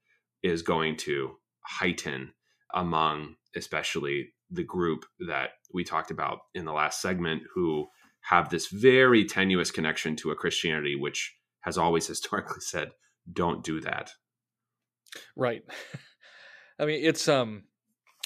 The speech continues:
Speaker 2: so it's going to develop into, um, let's talk about it then in its kind of popular form, because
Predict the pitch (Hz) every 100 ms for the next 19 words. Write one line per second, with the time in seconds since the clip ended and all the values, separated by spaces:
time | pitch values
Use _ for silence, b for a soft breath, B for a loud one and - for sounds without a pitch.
0 | - 165 165 202 226 175 127 113 160 147
1 | 131 120 113 - 120 113 107 104 101 -
2 | - 214 269 226 175 147 143 120 107 143
3 | 113 - 123 120 120 107 - 113 101 101
4 | 104 110 131 117 -